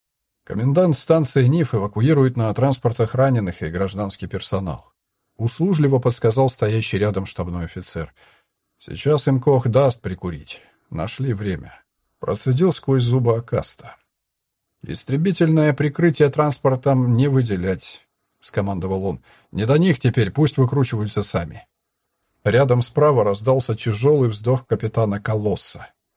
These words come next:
Гранд-адмирал бросил на него нетерпеливый взгляд. Командир суперлинкора с крайне озабоченным выражением на лице рассматривал какие-то быстро сменяющиеся данные на вспомогательном виртуальном экране.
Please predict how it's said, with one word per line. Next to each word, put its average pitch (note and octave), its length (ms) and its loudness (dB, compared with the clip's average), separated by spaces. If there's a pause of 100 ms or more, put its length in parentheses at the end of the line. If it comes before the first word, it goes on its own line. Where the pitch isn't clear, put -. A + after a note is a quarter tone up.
(360)
Гранд-адмирал D3 800 2
бросил C3+ 480 2
на B2+ 80 4
него B2+ 240 4
нетерпеливый G#2+ 680 -2
взгляд. B2 420 0 (760)
Командир C3 480 2
суперлинкора C#3 880 2
с - 80 -6
крайне C3+ 400 0
озабоченным B2 680 0
выражением F2+ 680 -4
на D#2+ 60 -6
лице B2 500 -2 (320)
рассматривал D3+ 640 0
какие-то C3 420 2
быстро A#2 540 -2
сменяющиеся A#2 880 -2
данные B2+ 540 2
на G2 200 0
вспомогательном G#2+ 840 -4
виртуальном F2+ 580 -6
экране. A2+ 500 -8